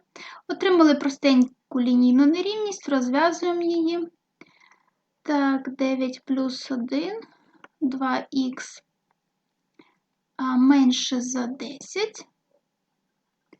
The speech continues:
Так, обидві частини ділимо на два, ікс менше, давайте так напишу, що ділимо на два,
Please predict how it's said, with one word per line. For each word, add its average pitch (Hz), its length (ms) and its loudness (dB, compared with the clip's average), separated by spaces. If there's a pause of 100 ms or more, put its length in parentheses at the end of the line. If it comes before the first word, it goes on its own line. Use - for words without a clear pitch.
(540)
Так, 294 400 -2 (400)
обидві 277 380 2
частини 269 640 2
ділимо 240 640 2
на 240 180 2
два, 285 380 0 (160)
ікс - 400 -4
менше, 285 640 2 (640)
давайте 262 200 -12
так 254 220 -14
напишу, 285 460 -8
що - 180 -12
ділимо 247 400 -4
на 247 120 0
два, 302 320 -4